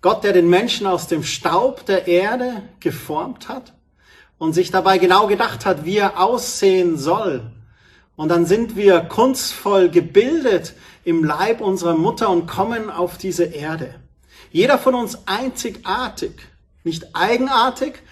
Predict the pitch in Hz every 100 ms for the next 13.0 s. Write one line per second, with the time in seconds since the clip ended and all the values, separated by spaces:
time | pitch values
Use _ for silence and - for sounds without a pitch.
0 | - _ - 170 170 170 185 185 240 233
1 | - 180 - 180 202 196 139 131 139 123
2 | 170 214 220 196 185 170 151 156 - -
3 | - - - 214 214 - - - 175 175
4 | 170 - _ _ _ - 156 151 139 135
5 | 120 - - _ _ _ _ _ _ _
6 | - _ 160 160 196 - 214 220 - 202
7 | 185 - - _ - _ - 202 - 220
8 | - 180 175 185 - - 226 214 202 196
9 | 180 - 170 175 165 160 - - 175 196
10 | 175 143 - 160 180 175 180 180 180 180
11 | 185 202 196 190 190 185 180 170 165 165
12 | 208 208 190 190 185 185 185 185 -